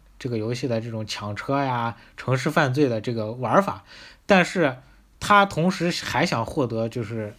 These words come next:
更严肃，或者说剧情、人物关系更复杂，然后，呃，世界观更深邃的这么一种剧情，如果有这个的话，他会，嗯，怎么说，更满足他的对这种游戏的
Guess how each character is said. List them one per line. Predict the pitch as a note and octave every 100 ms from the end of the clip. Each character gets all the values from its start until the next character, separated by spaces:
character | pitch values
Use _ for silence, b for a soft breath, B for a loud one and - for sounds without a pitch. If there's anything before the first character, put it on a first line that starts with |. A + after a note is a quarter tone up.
| -
更 | F#3
严 | C#3+ C#3+
肃， | F#3 G#3 B2+
或 | D#3+
者 | B2+
说 | A#2 C#3+ C#3
剧 | C#3 F#3+
情、 | C3+ D3+
人 | C3+ D#3
物 | D#3
关 | E3 F3
系 | F3
更 | F#3+ F3+
复 | - G#2+
杂， | G2 A2 B2+ b b b -
然 | - A#2
后， | A#2 A#2 A2 G#2+ G#2 - B B B B B -
呃， | G#2 G#2
世 | - E3+
界 | D#3
观 | D3 D#3+ E3
更 | F3 D#3+
深 | C3 F#3 G3
邃 | A#3+
的 | D#3 A2+
这 | B2+
么 | A#2
一 | A2+
种 | A2+ G#2
剧 | - A#3
情， | C3 G#2+ B2 C#3
如 | B2+
果 | B2+ A#2+
有 | A2 G#2
这 | F#3
个 | C#3+
的 | A#2
话， | G#2+ G#2+ G2 b b b
他 | -
会， | B2 B2+ A2 G2+ - _ _ _ _ - -
嗯， | G#2+ G#2 G2+ G2
怎 | -
么 | G2+
说， | A2 G#2+
更 | - F#3
满 | B2+ G#2+
足 | C3+
他 | D3+
的 | C#3+ B2 B2 - -
对 | E3+
这 | D#3 D3
种 | A#2+ G#2+
游 | A#2+
戏 | B2+
的 | B2+ A2 G#2+